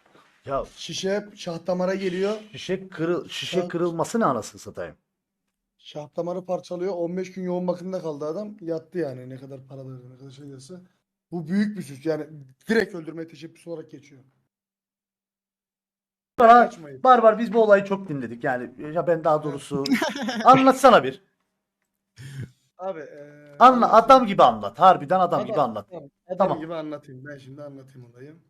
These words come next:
Speaker 2: Ee, biz ilk etapta bu Delimine arkadaş, e, bir loca kavgası oldu. Bana geldi. Beni büyük olarak gördüyse bana geldi dedi ki,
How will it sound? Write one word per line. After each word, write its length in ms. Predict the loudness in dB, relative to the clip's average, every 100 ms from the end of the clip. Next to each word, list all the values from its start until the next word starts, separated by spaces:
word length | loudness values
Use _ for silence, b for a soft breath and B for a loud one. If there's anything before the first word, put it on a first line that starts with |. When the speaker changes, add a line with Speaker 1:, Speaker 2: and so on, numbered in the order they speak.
| _ _ _
Speaker 2:
Ee, 600 | -20 -18 -16 -16 -16 -16
biz 300 | -16 -16 -20 _ _ _ _ _ _ -20 -20 _ _ _ -10
ilk 240 | -8 -8 -10
etapta 640 | -10 -14 -10 -10 -10 -10
bu 180 | -12 -4
Delimine 520 | -4 -2 -4 -6 -8 -16 _ -10
arkadaş, 680 | -10 -10 -12 -12 -12 -20 _ _ _ _ _
e, 40 | -20 -16 -16 -16
bir 120 | -12
loca 300 | -4 -4 -4
kavgası 480 | -6 -4 -2 -4 -4
oldu. 320 | -6 -6 -16 -20 _ _ _ _ _ _ _ _ _ _ _ _ -4
Bana 220 | -2 -2
geldi. 480 | -6 -8 -8 -10 -12 _
Beni 300 | -14 -10 -8
büyük 240 | -10 -8
olarak 320 | -6 -6 -6 -6
gördüyse 500 | -6 -8 -10 -10 -8
bana 200 | -6 -6
geldi 180 | -4 -8
dedi 180 | -10 -12
ki, 260 | -12 -12